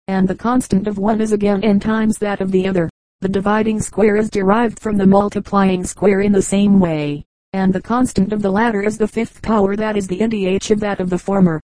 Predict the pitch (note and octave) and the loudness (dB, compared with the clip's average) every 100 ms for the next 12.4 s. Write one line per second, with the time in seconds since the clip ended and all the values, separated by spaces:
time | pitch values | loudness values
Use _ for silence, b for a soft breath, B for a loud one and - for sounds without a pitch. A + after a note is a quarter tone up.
0 | _ G3 F#3+ - - G3 A3 G3 G#3+ G3+ | _ 0 0 -2 -2 0 2 0 -2 0
1 | F#3+ - - F3+ F3 G#3+ A3+ F#3+ G3 G3+ | -2 -4 -4 -4 -2 0 2 0 0 -2
2 | F#3+ F#3 F#3+ G3+ F#3+ E3 - _ _ _ | 0 0 0 -2 -2 -2 -8 _ _ _
3 | F#3 - F3+ A3 A3+ G#3 A3+ A3 - G#3 | -4 -2 0 0 2 2 2 -2 -2 -2
4 | G#3+ G#3+ G3+ F#3 G#3+ A#3+ G#3 - G#3 F#3+ | 0 0 0 0 -2 0 0 0 0 0
5 | G#3+ A#3+ A3+ G3 F3 G3+ G#3 G3+ F#3 F#3+ | 0 -2 -4 -4 -2 0 0 0 0 0
6 | G3+ G3 F#3+ G3+ F#3+ E3+ - _ _ _ | 0 2 0 0 0 -2 -6 _ _ _
7 | - F#3 - A#3+ A#3 G3 G#3+ A3 - F#3 | -6 -6 -2 0 0 0 0 0 -2 -2
8 | F3+ F3 F3 G#3+ G#3 A3 G#3+ G3+ F#3 G3 | 0 0 2 2 0 2 0 0 0 0
9 | G#3 G3+ F#3+ F#3+ F#3+ F#3+ - G3+ - F3 | 2 2 2 0 0 0 -2 -4 -2 -4
10 | E3+ - _ _ F#3+ F#3+ F#3+ F#3+ - F#3+ | -4 -12 _ _ 0 2 2 0 -2 -2
11 | F#3+ F#3+ F#3+ F#3+ F#3+ F#3+ F#3+ F#3+ F#3+ F#3+ | 0 -2 0 0 0 0 2 0 -2 0
12 | G3 G3+ F3 - | 0 0 -4 -6